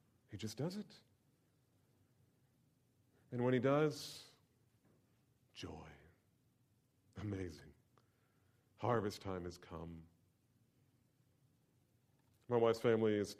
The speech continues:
has told me on occasion that in the farming community, the, uh, the most joyful time of the year is harvest time.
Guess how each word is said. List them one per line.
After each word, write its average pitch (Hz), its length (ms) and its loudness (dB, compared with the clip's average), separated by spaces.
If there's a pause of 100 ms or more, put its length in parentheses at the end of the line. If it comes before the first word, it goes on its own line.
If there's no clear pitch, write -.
(100)
has 101 120 -6
told 104 280 4
me 95 180 0
on 95 160 -2
occasion 95 640 -4
that 95 200 -2 (340)
in 110 80 -4
the 104 40 0
farming 120 400 4
community, 98 640 -2 (720)
the, 101 260 0
uh, 92 160 0 (2750)
the 113 60 -4
most 113 200 2
joyful 123 280 4
time 113 260 -2
of 101 60 0
the 101 80 -2
year 101 340 -2 (1300)
is 95 80 -16
harvest 82 360 -10
time. 80 100 -18